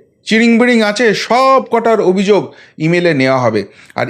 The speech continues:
ইমেলে অভিযোগ নিলে যেটা হবে যে কে অভিযোগ করতে যাচ্ছে, ওকে মার্ক করো, ওর বাড়িতে গিয়ে রাত্রিবেলায় ভয় দেখাও, সেখানে পুলিশও ঢুকিয়ে দাও, তৃণমূলের গুন্ডা পাঠিয়ে দাও, গিয়ে তাদের মুখটা বন্ধ করার চেষ্টা করো যে আমাদের নামে অভিযোগ করছিস, চিড়ে রেখে দেবো,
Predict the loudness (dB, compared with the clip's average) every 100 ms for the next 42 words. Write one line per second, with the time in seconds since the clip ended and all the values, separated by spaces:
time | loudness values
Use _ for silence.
0 | -4 0 0 2 2 0 0 -2 0 -2
1 | -2 -2 -2 -2 -2 -6 -6 -2 0 0
2 | 0 -2 -2 -6 -4 -2 -2 -4 -6 -6
3 | -8 -20 -10 -4 -2 0 -2 -2 -2 0
4 | 0 -2 -2 -2 -2 0 0 0 -2 -2
5 | 0 -2 0 0 0 0 0 0 -2 -6
6 | -6 -4 -4 -2 0 2 0 0 0 0
7 | 2 0 -4 -12 -4 0 2 2 2 2
8 | 2 2 0 0 0 2 2 0 -4 -16
9 | _ _ -6 0 0 0 -2 -2 -2 -4
10 | -4 -2 -2 -2 -2 -2 -4 -4 -2 -2
11 | -2 -2 -2 -4 -4 -2 -2 -4 -4 -6
12 | -6 -6 -2 0 2 0 0 -2 0 0